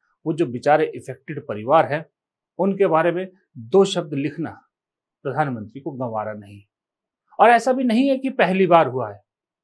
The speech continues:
मणिपुर तो एक साल से इंतजार कर रहा है कि प्रधानमंत्री जी कुछ तो बोलिए,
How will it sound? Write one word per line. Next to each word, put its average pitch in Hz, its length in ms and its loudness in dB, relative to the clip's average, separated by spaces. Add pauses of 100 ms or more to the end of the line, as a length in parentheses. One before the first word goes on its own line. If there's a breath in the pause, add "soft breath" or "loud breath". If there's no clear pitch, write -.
(560)
मणिपुर 214 460 2
तो 247 80 4
एक 214 420 0
साल 208 320 6
से 226 140 0
इंतजार 139 420 0
कर 110 160 -8
रहा 101 120 -12
है - 60 -20 (400)
कि 160 60 -6
प्रधानमंत्री 165 800 2
जी 214 120 -8
कुछ 180 400 -6
तो 254 120 8
बोलिए, 185 600 2